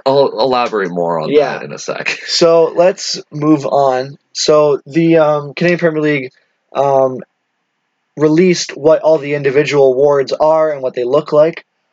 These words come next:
Speaker 2: I personally, I know we said, um, we, we, we, we didn't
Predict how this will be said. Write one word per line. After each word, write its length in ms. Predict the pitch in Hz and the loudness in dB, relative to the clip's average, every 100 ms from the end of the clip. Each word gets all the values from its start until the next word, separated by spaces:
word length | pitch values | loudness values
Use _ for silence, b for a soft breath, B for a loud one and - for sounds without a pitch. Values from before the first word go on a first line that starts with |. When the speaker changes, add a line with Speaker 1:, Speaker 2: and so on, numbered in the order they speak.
| _ 156 | _ -2
Speaker 2:
I 220 | 190 214 | 0 -2
personally, 800 | - 185 185 - 165 135 131 139 _ _ _ _ - | -2 -2 0 0 0 -2 -6 -14 _ _ _ _ -4
I 140 | 143 | 2
know 160 | 151 147 | 4 2
we 100 | 147 | 0
said, 400 | - 143 131 113 - | 0 2 4 0 -2
um, 460 | 139 135 127 113 - _ _ _ _ _ _ - | 0 2 0 -8 -18 _ _ _ _ _ _ 0
we, 200 | 160 165 | 2 4
we, 200 | 165 170 | 4 4
we, 380 | 165 156 143 - | 2 0 -4 -8
we 140 | 156 | -2
didn't 400 | 165 160 147 131 | 0 0 -2 -14